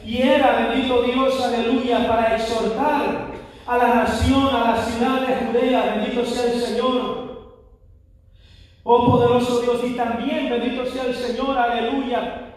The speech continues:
era, bendito Dios, para de-, describir, bendito sea el Señor, el estado del pueblo de Israel, bendito sea el Señor, aleluya.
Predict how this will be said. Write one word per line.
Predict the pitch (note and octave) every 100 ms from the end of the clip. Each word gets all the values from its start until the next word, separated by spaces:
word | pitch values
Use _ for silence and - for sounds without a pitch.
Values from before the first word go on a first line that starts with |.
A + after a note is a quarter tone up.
| C4
era, | D4 C#4+ - A3 A3
bendito | A3 B3+ B3
Dios, | A#3+ C4 C4+ C4 C4 - - - - - -
para | - - - - - - - - - A#3
de-, | C4 A#3 B3 B3 -
describir, | B3 B3 B3+ A#3+ C4 D#4+ E4+ G3+ -
bendito | G#3 A#3 D4 B3+
sea | - C4+ B3+
el |
Señor, | A#3 A3+ C4 C4 - - - -
el | B3+ B3+
estado | A#3+ B3 C#4 D4+ D4+ A#3 - - - - -
del | B3 B3 A#3+
pueblo | B3+ D4 C#4+ C#4
de | C4 B3+ B3
Israel, | A#3 A#3 A#3 A3 C4 C4 A#3+
bendito | G#3+ G#3 G#3+ B3 A#3+
sea | A#3+ B3
el | A#3+
Señor, | A#3+ A#3 A3+ B3
aleluya. | A3+ A3 A3 A3 A3+ A#3 A3 - -